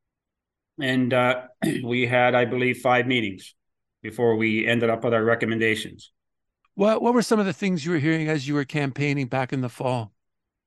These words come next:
Speaker 1: Well, really, <clears throat> um, <clears throat> the, the complaint part of the short-term rentals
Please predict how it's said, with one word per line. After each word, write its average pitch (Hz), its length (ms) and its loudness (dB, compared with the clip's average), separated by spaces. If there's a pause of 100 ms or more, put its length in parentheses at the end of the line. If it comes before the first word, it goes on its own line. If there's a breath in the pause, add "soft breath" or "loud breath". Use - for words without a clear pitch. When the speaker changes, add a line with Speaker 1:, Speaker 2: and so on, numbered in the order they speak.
(880)
Speaker 1:
Well, 160 300 4
really, 196 560 2 (220)
<clears throat> 143 260 -2
um, 135 580 0 (120)
<clears throat> - 140 -20
the, 147 720 2 (460)
the 139 100 -6
complaint 170 640 0
part 151 240 0
of 139 120 -2
the 127 60 -4
short-term 139 540 -2
rentals 120 440 -4